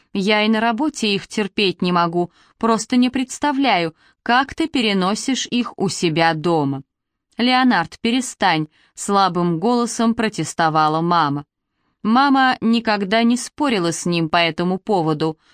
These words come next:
Мне думается, причина была проста:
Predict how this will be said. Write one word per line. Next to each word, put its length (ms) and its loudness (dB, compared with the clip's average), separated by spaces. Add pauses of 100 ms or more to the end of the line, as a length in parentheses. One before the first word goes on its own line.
(140)
Мне 300 2
думается, 580 0
причина 600 0
была 300 2
проста: 600 -2